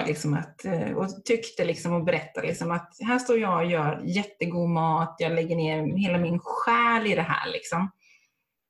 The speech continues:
Och så säger du bara, "Usch, äckligt", och så smakar du inte ens, liksom. Ge det en chans, åtminstone smaka.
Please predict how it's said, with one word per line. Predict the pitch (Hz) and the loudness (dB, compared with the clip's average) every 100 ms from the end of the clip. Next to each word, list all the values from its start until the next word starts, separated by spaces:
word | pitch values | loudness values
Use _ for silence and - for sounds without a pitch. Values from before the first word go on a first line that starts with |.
| _ - | _ -4
Och | 190 | -2
så | 196 | 0
säger | 214 190 180 | 0 2 2
du | 156 | 2
bara, | - 226 | 2 2
"Usch, | - - 185 | 0 0 -4
äckligt", | - 170 156 | -4 -6 -4
och | 156 | -4
så | |
smakar | 147 226 196 151 180 | 0 2 2 2 0
du | 269 | 0
inte | - - | 0 -2
ens, | - 147 - | -2 -2 -4
liksom. | - - - - _ - 262 202 | -4 -4 -4 -8 _ -8 -6 -4
Ge | 220 220 233 214 | 0 2 4 4
det | 202 | 2
en | 214 226 | 2 0
chans, | - - 311 160 165 - - | 0 0 2 2 0 -4 -2
åtminstone | 190 180 - 247 302 | 2 2 2 0 0
smaka. | - 320 - 147 - 165 285 | 0 0 0 -2 -2 0 0